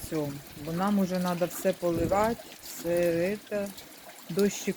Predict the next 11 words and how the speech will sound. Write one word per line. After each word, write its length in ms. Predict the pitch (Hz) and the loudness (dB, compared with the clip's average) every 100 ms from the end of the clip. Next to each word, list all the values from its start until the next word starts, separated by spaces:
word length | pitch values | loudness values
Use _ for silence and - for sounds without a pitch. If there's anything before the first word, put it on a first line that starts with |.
| - | -4
надо, 420 | 175 156 147 151 - | -2 -2 -4 -6 -6
прохлада. 840 | 160 - - 190 196 196 170 165 160 - - - - - - - - - - - 170 - | -8 -6 -4 0 2 0 -2 -6 -8 -16 -18 -18 -18 -18 -16 -18 -18 -16 -16 -16 -16 -14
Трошки 580 | 185 180 180 - - 185 175 | -8 -8 -8 -12 -10 -8 -6
надо. 440 | 160 147 143 143 151 131 - - - - - - - - - - - - - - - | -6 -6 -6 -8 -10 -12 -16 -18 -18 -18 -16 -16 -16 -16 -16 -16 -16 -16 -16 -16 -18
Так 140 | - 147 - - | -16 -14 -14 -12
що 120 | 170 - - - - - - - - - - - - - - | -10 -10 -16 -16 -14 -14 -14 -18 -18 -18 -18 -16 -16 -16 -10
надіємося, 960 | 185 175 160 175 170 175 165 - 185 - - - - - - - - - - | -6 -6 -4 -4 -2 -4 -6 -4 -4 -4 -8 -12 -12 -16 -16 -18 -20 -20 -12
що 80 | 180 | -6
він 280 | 170 185 175 | -2 -2 0
буде 340 | 170 160 175 | 0 2 2
йти 340 | 165 - 180 | 2 4 2